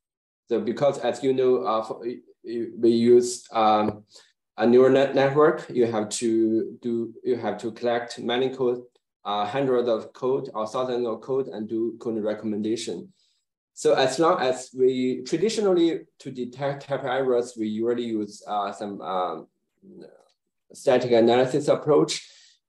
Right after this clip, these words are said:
And, uh, it's really heuristic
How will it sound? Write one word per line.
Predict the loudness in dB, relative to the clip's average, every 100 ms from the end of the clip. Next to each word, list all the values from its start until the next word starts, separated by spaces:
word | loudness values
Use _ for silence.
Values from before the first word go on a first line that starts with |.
| _
And, | 2 4 6 6 4 2 4
uh, | 6 6 2 -2
it's | -6 -2
really | 0 0
heuristic | 0 0 2 0 0 -2 -2 -10